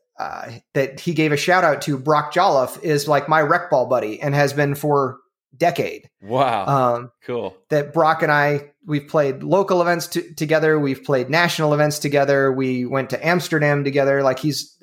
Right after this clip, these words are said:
Speaker 1: uh, one of my favorite people in the whole world. And so it was neat to
Speaker 2: Love
Speaker 1: see
Speaker 2: that.
Speaker 1: other people that were from Saint Louis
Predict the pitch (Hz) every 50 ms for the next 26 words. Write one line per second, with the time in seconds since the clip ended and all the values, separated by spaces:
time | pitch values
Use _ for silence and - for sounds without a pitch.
0 | 143 139 135 131 143 156 156 151 143 135 - - 180 180 170 156 151 - - 175
1 | 151 - 143 139 139 135 117 147 147 135 143 180 180 151 135 127 135 131 - 156
2 | 143 139 143 139 - - 160 156 165 165 156 156 - 151 147 147 160 156 147 143
3 | - - _ _ _ _ _ _ _ _ _ _ - 160 175 196 202 185 156 180
4 | 165 151 - 147 143 139 139 127 143 135 131 123 - - - 180 180 180 156 -
5 | 175 160 147 147 170 208 180 139 127 127 - -